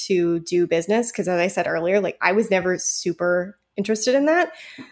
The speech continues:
but it's more about just providing you with the information you need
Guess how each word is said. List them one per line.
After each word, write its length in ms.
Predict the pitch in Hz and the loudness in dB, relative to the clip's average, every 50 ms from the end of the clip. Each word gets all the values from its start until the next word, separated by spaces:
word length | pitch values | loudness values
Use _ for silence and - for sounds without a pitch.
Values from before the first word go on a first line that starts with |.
| _ _ - | _ _ -12
but 420 | 180 - 220 208 196 196 175 - - | -6 0 2 2 4 2 2 0 0
it's 260 | - 208 208 - 185 | -2 -2 0 0 0
more 260 | 208 208 202 208 220 | 2 4 4 4 4
about 600 | 226 220 208 202 190 185 190 180 - - - 170 - | 2 2 2 2 2 4 4 2 0 -2 -8 -10 0
just 280 | - 202 208 208 - | 0 0 0 0 -4
providing 600 | - - 226 208 - 185 175 170 175 185 185 185 | -2 0 0 0 2 2 2 4 4 2 2 2
you 180 | 190 185 180 180 | 2 2 2 2
with 200 | 175 180 - - | 0 -2 -4 -6
the 160 | 170 156 - | -12 -10 -6
information 720 | - 190 165 - 165 165 165 160 160 175 202 202 254 262 262 | -6 -6 -4 -4 -4 -4 -2 -2 -2 -2 -2 0 2 2 4
you 100 | 262 254 | 4 4
need 380 | 254 254 254 262 262 254 - | 4 4 4 4 2 0 -4